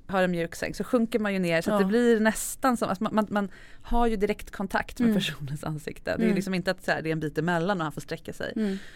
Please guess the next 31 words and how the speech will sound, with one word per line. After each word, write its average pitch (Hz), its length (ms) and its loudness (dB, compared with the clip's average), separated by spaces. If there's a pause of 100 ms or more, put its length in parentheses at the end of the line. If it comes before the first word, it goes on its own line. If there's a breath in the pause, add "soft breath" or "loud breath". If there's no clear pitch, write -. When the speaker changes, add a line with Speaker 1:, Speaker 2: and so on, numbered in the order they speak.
(140 loud breath)
Speaker 1:
Ehm, 175 440 0
men 190 140 2
det 190 40 2
är 190 40 -2
fortfarande 208 260 0
inte 190 140 -2
hela 165 420 0
min 160 200 -2
tyngd. - 460 -6
Liksom. - 220 -6
Jag, 175 100 2
Speaker 2:
Nej. 190 140 -4
Speaker 1:
jag - 80 -2
står 220 260 2
ju 196 40 4
fortfarande 151 300 -4
på 147 60 -8
mina 151 160 -4
knän. - 540 -4 (840 loud breath)
Ehm, 175 220 2
och 185 100 2
det 190 60 2
där 202 120 4
kan 196 140 -2
man 185 80 2
ju 170 60 0
liksom 165 200 -6
reglera 165 440 0
med, 156 240 -2 (380 loud breath)
med 170 260 -4
lår. 170 260 2